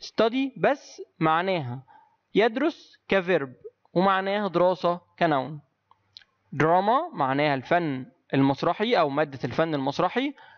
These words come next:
Playground ملعب. Art مادة التربية الفنية، مادة الرسم يعني. Typical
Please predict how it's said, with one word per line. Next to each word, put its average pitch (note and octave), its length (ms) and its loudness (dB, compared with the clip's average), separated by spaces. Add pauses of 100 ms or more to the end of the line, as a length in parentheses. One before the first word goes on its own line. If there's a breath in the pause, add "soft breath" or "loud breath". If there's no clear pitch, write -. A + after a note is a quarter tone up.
(220 loud breath)
Playground E3+ 600 2
ملعب. G3 380 2 (480)
Art F3 500 2
مادة D3+ 420 2
التربية D3 380 2
الفنية، F3+ 560 2
مادة D3+ 360 -4
الرسم D#3 380 0
يعني. A3+ 380 0 (420 soft breath)
Typical F#3 320 -2